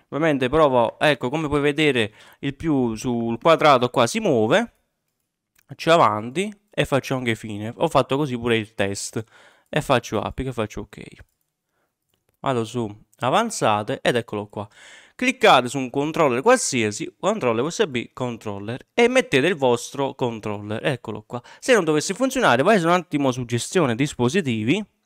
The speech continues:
questo è su come, eh, connettere così il controller al P C ed eccole qua, periferiche Xbox trecentosessanta. Come puoi vedere questo qua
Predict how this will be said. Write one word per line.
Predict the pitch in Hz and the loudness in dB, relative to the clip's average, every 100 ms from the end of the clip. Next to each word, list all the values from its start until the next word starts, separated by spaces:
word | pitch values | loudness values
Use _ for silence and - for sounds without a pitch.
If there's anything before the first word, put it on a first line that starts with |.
| _ _ _ _ _ _ _ _ _ | _ _ _ _ _ _ _ _ _
questo | - 151 | 0 2
è | 123 | 0
su | 131 | 0
come, | - 160 131 113 110 117 117 | 0 2 2 4 4 4 2
eh, | 110 | 0
connettere | 120 139 151 - 113 | -2 2 2 2 -2
così | 120 | 0
il | 139 | -2
controller | - 110 110 131 110 104 | -2 -4 0 2 2 0
al | 110 | -2
P | - 240 | -4 -4
C | - 107 _ - - | -6 -8 _ -20 -20
ed | - - 165 | 0 2 4
eccole | - 117 113 | 2 0 0
qua, | 123 | 4
periferiche | 254 262 196 151 135 135 156 | 4 4 4 4 4 0 -2
Xbox | 208 - 214 175 135 - - | -2 -4 2 4 4 -2 -12
trecentosessanta. | - 160 - - - - - - 120 151 _ _ _ _ _ _ | -2 -2 -2 -6 -8 -12 -16 -20 -20 -20 _ _ _ _ _ _
Come | 254 240 | 2 4
puoi | 190 | 6
vedere | 214 226 190 139 131 | 6 6 6 6 4
questo | 214 240 - 175 | 2 -2 0 -2
qua | - 160 127 123 220 - | 0 4 6 6 4 -2